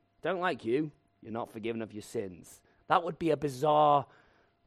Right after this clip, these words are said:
interpretation of this. No, it's linked to the Spirit. What does the Spirit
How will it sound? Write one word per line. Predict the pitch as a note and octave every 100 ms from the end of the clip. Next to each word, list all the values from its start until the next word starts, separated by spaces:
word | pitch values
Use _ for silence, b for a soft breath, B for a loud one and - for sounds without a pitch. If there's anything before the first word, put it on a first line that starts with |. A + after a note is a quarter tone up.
| _
interpretation | D3+ D3 D#3+ C#3+ C3+ - C3 A2 A#2
of | G#2 -
this. | F#2+ - -
No, | D3+ D3+ G#2 _ _ _ _ -
it's | C#3+ -
linked | D#3 F3+ D#3+
to |
the | D3+
Spirit. | - F3+ E3 A#2+ C3
What | E3 G#3+
does | A3+ A3
the | A3
Spirit | - - - A3 A3+ D#3+ C3+ - -